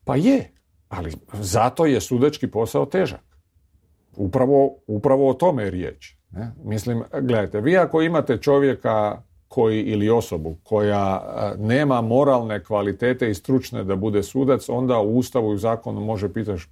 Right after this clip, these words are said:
pisat šta god hoće. A ako vam čak i u Ustavu piše da imate situaciju, <clears throat> oprostite, da, a, možda postoji nekakva, a, nekakva ulica kroz koju se može napraviti nekakav utjecaj,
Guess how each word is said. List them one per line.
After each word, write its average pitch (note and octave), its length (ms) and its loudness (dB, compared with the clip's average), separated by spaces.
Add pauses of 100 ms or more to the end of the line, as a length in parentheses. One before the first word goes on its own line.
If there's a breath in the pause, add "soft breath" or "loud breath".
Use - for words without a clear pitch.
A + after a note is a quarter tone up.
pisat G#2 260 -4
šta - 160 -8
god F#2+ 180 -4
hoće. - 280 -14 (1700 soft breath)
A A#2+ 300 6
ako D#3+ 200 0
vam C#3 200 2
čak F#3+ 280 0
i G3 60 0
u G#3+ 80 2
Ustavu C#3+ 400 2
piše B2+ 340 2
da G#2+ 120 2
imate - 360 0
situaciju, C#3+ 840 0 (200)
<clears throat> F3 560 6
oprostite, G#2 440 0
da, G2 420 0 (520 soft breath)
a, G#2+ 440 4 (200)
možda C3 320 4
postoji C3+ 760 4
nekakva, G#2+ 920 2 (280)
a, F#2+ 600 0 (200)
nekakva A2+ 440 2
ulica C3 420 4
kroz G#2 320 0
koju A2+ 220 4
se G#2 140 -4
može A#2 320 2
napraviti G2+ 520 -2
nekakav G2+ 480 -4
utjecaj, A#2+ 460 0